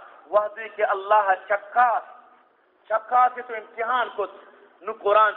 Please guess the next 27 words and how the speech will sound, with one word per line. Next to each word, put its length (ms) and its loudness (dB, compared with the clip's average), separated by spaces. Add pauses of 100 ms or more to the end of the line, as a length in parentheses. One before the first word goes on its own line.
چی 220 -14
گوشی۔ 260 -14 (1500)
چک 320 -2
بھی 100 -10
پدا 320 2
ہما 220 2
پتے 420 -8
چکت، 560 -8
نبی 320 -10 (140)
چکت، 340 -2 (420)
ہما 260 2
ادب 320 2 (140)
تو 140 -10
کا، 240 0 (120)
یاد 200 2
بداری 440 0
گپا۔ 500 0 (720)
منی 280 -6
تی 240 -12
چک 260 0
کے 80 -2
پاد 320 4 (140)
کا 280 -2
ہمیں 180 -6 (120)
ٹی 200 -18
وی 260 -6
دیما، 480 -2